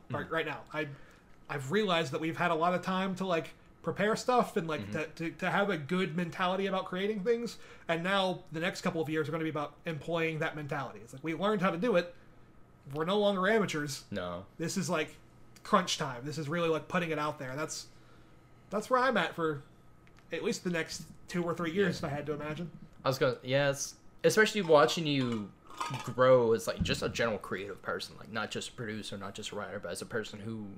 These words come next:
Speaker 1: lives to create. Like, it's been so interesting watching, like, your progression, like, photographer, videographer, producer, like, now we're now professional writer. I would classify you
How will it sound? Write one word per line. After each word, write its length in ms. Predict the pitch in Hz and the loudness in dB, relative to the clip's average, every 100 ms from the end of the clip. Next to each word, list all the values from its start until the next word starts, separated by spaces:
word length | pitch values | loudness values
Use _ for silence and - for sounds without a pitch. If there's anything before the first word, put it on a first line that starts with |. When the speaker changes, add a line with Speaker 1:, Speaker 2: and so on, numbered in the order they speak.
| - | -12
Speaker 1:
lives 300 | 113 127 120 | -6 -4 -4
to 120 | - | -6
create. 540 | 101 95 87 104 92 - - - - - - | -8 -8 -4 -4 -4 -10 -18 -20 -20 -14 -10
Like, 100 | 104 | -8
it's 80 | 110 | -4
been 260 | 127 139 | -2 -2
so 220 | 101 110 98 | -2 -4 -4
interesting 560 | 104 101 - 104 101 | -8 -8 -8 -10 -6
watching, 400 | 101 104 - 113 | -4 -4 -6 -8
like, 300 | 110 95 - 107 | -8 -8 -10 -4
your 140 | 113 | -4
progression, 720 | - 90 107 107 - 104 95 | -4 -4 -2 -2 -2 -6 -8
like, 240 | 90 - - - - - - - - - | -12 -14 -20 -20 -20 -20 -20 -20 -20 -16
photographer, 460 | - 110 101 98 95 | -10 -10 -10 -12 -10
videographer, 560 | 104 98 98 95 95 - | -8 -8 -10 -14 -14 -16
producer, 460 | - 110 104 - | -14 -12 -10 -8
like, 220 | 104 107 | -6 -6
now 160 | 107 110 | -4 -2
we're 160 | 110 107 | 0 -2
now 300 | 104 101 101 - - | -2 -4 -6 -12 -10
professional 600 | 123 - 127 - 120 104 | -6 0 0 2 0 0
writer. 480 | 92 107 85 82 - | 0 0 -2 -8 -4
I 140 | 113 | 2
would 160 | 117 104 | 2 0
classify 520 | - 113 - - 90 | -4 -4 -4 -8 -8
you 200 | 82 90 | -8 -12